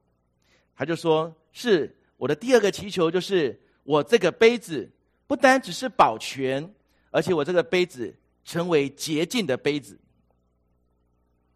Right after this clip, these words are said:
当有一天他再继续思想，“如果我的人生是一个杯子，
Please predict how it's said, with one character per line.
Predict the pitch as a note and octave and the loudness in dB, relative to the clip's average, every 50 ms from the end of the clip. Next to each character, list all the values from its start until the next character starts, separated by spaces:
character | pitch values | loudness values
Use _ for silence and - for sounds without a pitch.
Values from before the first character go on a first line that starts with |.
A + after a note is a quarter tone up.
| _ _ _ _ _ _ _ _ _ _ _ _ _ _ _ _ _ _ _ _ _ _ _ _ _ _ _ | _ _ _ _ _ _ _ _ _ _ _ _ _ _ _ _ _ _ _ _ _ _ _ _ _ _ _
当 | - G3+ A3 | -6 -4 -2
有 | G#3 D#3 D#3 | 0 0 0
一 | |
天 | D3+ F3 F3+ F3 F3 | 0 0 0 0 0
他 | E3+ E3 F3 G3 F#3+ | -4 -6 -6 -4 -2
再 | G3 F3+ | -2 -2
继 | E3 - E3 | -2 -2 -4
续 | E3 D#3 | -6 -6
思 | D3+ - D3 D3+ | -6 -8 -12 -10
想 | C#3 C#3+ G#2+ F#2 - _ _ _ _ _ _ _ - | -8 -8 -8 -8 -10 _ _ _ _ _ _ _ -10
，“如 | F#3 B3+ C#4 | -8 -4 0
果 | D4 D4 | 2 4
我 | C#4 A3 F#3+ | 4 4 4
的 | G3 F#3+ | 4 4
人 | F3+ E3+ E3+ F3+ | 2 2 0 0
生 | F3 - G#3 G3+ G3 | -2 -4 -4 -4 -6
是 | F#3 - G#3 | -6 -8 -6
一 | |
个 | G3+ F3 | -2 -2
杯 | D#3 - - F#3 F3+ F3+ | -2 -2 -2 -2 -2 -2
子， | E3+ - - B2+ G#2 | -4 -6 -10 -12 -12